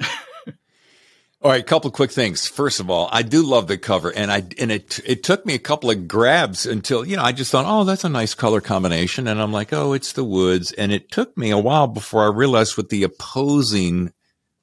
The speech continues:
Speaker 2: photo, uh, picture was. I feel like
Speaker 1: Yeah.
Speaker 2: an idiot admitting that because it's
Speaker 1: <laughs>
Speaker 2: so smart and so savvy, but that is so good.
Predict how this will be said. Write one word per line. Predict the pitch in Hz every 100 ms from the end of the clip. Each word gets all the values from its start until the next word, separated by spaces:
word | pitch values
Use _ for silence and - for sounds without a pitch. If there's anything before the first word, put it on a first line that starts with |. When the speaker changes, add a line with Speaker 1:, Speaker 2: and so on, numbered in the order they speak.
| -
Speaker 2:
photo, | 123 131 123 95 95 92
uh, | 85
picture | - 143 - 107
was. | 80 69 69 76 78 -
I | 82 82
feel | 104
like | 101
Speaker 1:
Yeah. | 87
Speaker 2:
an | 82
idiot | 92 95 80
admitting | 76 80 92 90 73
that | 67 73
because | 80 80 76 -
it's | - 143 - - -
Speaker 1:
<laughs> | _
Speaker 2:
so | - - 95
smart | 85 - 80 78
and | 73
so | - 76
savvy, | - 85 80 71
but | 69 73
that | 82
is | 73 -
so | 90 80
good. | 73 67 69